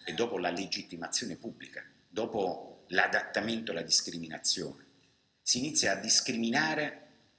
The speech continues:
senza alibi. Discriminare un musulmano perché è portatore di un pericolo può essere giustificato, con un alibi indecente, ma può essere giustificato.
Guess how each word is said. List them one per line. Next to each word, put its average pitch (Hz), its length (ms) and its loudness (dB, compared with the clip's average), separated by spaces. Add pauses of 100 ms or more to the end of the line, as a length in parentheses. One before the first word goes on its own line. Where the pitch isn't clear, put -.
(100)
senza 123 680 4
alibi. - 440 -8 (540)
Discriminare 107 1120 2 (380)
un 95 240 -6
musulmano 95 960 2 (240)
perché - 280 -6
è 87 60 -4
portatore 92 540 -4
di 85 60 -8
un 82 160 -8
pericolo 78 640 -6 (760)
può 92 140 -2
essere - 320 -2
giustificato, 87 840 -2
con 87 160 -6
un 90 120 -4
alibi 90 400 0
indecente, 98 640 2
ma 80 100 -6
può 85 160 -6
essere 73 300 -2
giustificato. - 760 -12